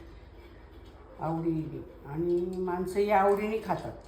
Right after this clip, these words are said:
आपण जसं सुक्की भाजी करतो, बटाटा किंवा शेंग सुक्की, त्या शेंगेप्रमाणे हिला परतून घ्यायची. थोडीशी गो-, मीठ टाकून उकडायचं,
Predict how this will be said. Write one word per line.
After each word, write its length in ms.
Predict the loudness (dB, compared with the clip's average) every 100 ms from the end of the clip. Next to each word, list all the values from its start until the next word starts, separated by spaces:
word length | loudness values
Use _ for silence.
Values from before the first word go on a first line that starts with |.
| -18 -18 -20 -20 -10
आपण 300 | -8 -4 -4
जसं 400 | -2 -4 -6 -10
सुक्की 680 | -14 -16 -10 -8 -8 -6
भाजी 280 | 4 4 4
करतो, 380 | 0 -2 0 0
बटाटा 680 | 2 2 0 0 0 2 0
किंवा 760 | 0 0 0 0 0 -2 -2 -10 -18 -20 -20 -18 -16 -16 -16 -18 -16 -4
शेंग 360 | 6 8 8 6
सुक्की, 640 | 4 -4 -6 4 4 4 -2 -4
त्या 80 | -4
शेंगेप्रमाणे 880 | -4 -2 0 2 0 0 0 2 4
हिला 300 | 4 2 0
परतून 400 | 0 -2 -2 -4
घ्यायची. 400 | 0 0 0 -6 -6 -2
थोडीशी 460 | -2 -2 -4 -8
गो-, 380 | -4 2 2 0 -8 -16 -14 0
मीठ 280 | 0 2 4
टाकून 260 | 4 4
उकडायचं, 520 | -2 0 -2 -2 -6